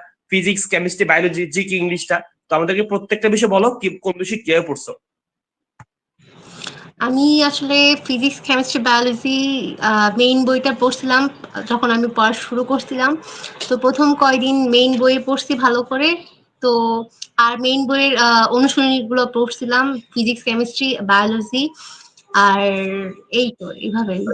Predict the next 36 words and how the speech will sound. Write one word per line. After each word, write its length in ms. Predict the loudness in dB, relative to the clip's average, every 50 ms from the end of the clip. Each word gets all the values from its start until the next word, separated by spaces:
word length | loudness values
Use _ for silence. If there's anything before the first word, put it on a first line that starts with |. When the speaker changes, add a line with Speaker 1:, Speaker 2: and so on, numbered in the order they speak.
| -6 -4
Speaker 1:
এই 100 | -4 0
যে 320 | 2 2 2 2 2 -2 -4 -6
তোমার 280 | 0 2 2 4 4
মেডিকেল 480 | 4 4 4 4 2 2 2 2 2 2
ভর্তি 240 | 2 2 2 2 2
পরীক্ষায় 340 | 2 2 2 2 0 0 0
চান্স 420 | -2 -4 -2 0 0 0 0 2
পাওয়ার 260 | 4 4 4 4 2
ক্ষেত্রে 300 | 0 -2 -2 -2 -4 -6
তোমার 360 | -2 2 2 4 4 2 2
অনুশীলনী 480 | 2 2 4 4 4 2 2 0 0 2
এমসিকিউ 380 | 2 0 0 0 -2 -2 -2 -2
সলভ 340 | 0 2 2 2 2 0
করা 280 | 0 2 2 2 2 0
কতটুকু 360 | -2 -2 -2 0 0 0 2 2
গুরুত্বপূর্ণ 560 | 2 2 0 0 -2 -4 -4 -4 -4 -4 -6 -10 _ _ 0
বা 120 | 2 2 2 2
অনুশীলনী 340 | 2 2 4 4 2 2 0
এমসিকিউ 200 | 0 -2 -2 -2
থেকে 200 | 0 2 2 2
মা-, 200 | 2 0 0 2
কতটা 260 | 2 2 2 2 2
কমন 220 | 2 4 4 4 4
আসে? 200 | 2 0 -4 -10 -16 _ _ _ _ _ _ _ _ _ _ _ _ _ _ _ _ _ _ _ _ _ _ _ _ -20 -20 -20 -20 -20 -20 -20 -14 -12 -12 -12 -12 -6 -4
Speaker 2:
এখন 300 | -4 -2 0 2 2 4
যেহেতু 300 | 4 4 4 4 4 4
আমাদের, 480 | 4 4 4 4 2 2 2 2 2 2
মানে, 160 | 2 0 0
একটা 180 | -2 -4 -8 -2
ট্র্যাডিশন 440 | 0 2 2 2 2 2 2 0 0
ফলো 320 | 0 0 0 2 2 0 0
করতেছে 540 | -2 -4 -6 -4 -4 -6 -2 0 0 0
যে 180 | 0 0 0 0
অনুশীলন 400 | 2 0 0 0 0 0 0 0
থেকে 200 | -2 0 2 4
আসতেছে, 640 | 4 4 2 0 -4 -8 -8 -6 -6 -6 -4 -4 -4